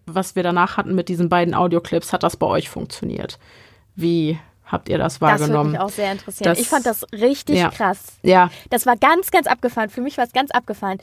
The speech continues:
Speaker 1: Ja.
Speaker 2: Ich musste sofort schmunzeln hier. Also
Speaker 1: Mhm.
Speaker 2: dieses, äh, es hat sofort so einen
Speaker 1: Ja.
Speaker 2: Effekt, dass man hier sitzt und denkt, aha.
Speaker 1: Es ist richtig lange her, dass ich
Speaker 2: Mhm.
Speaker 1: über dieses Phänomen gestolpert bin. Und bei mir ist der Effekt halt leider nicht mehr so, weil ich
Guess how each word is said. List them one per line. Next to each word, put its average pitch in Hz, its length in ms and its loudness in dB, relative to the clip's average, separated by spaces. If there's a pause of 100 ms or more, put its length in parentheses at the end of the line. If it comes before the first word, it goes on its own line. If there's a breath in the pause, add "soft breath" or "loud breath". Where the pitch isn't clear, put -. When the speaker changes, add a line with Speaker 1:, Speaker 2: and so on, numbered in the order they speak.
(120)
Speaker 1:
Ja. 185 180 0
Speaker 2:
Ich 226 100 -4
musste 302 260 0
sofort 285 360 -2
schmunzeln 320 500 -2
hier. 202 260 -4 (220 loud breath)
Also 208 200 4
Speaker 1:
Mhm. 220 40 4
Speaker 2:
dieses, 240 320 0
äh, 254 240 4
es 233 160 -4
hat 294 100 -2
sofort 294 280 -4
so 294 80 -6
einen 240 120 -2
Speaker 1:
Ja. 190 120 4
Speaker 2:
Effekt, - 160 -4
dass 294 140 -6
man 269 100 -2
hier 262 100 -2
sitzt 277 200 0
und 247 120 -6
denkt, 269 220 -4 (420)
aha. 214 580 -2
Speaker 1:
Es 302 120 2
ist 214 140 -4
richtig 247 260 2
lange 220 220 2
her, 220 240 4
dass 220 160 0
ich 226 100 -4
Speaker 2:
Mhm. 247 320 -8
Speaker 1:
über 214 180 4
dieses 208 260 -2
Phänomen 208 340 4
gestolpert 202 560 0
bin. 185 300 -2
Und 185 220 -2
bei 185 120 2
mir 202 260 4
ist - 220 -4
der 170 100 0
Effekt - 340 -6
halt 170 140 0
leider 170 360 0
nicht 196 360 -2
mehr 175 140 -2
so, 170 240 -2
weil 180 220 0
ich - 220 -10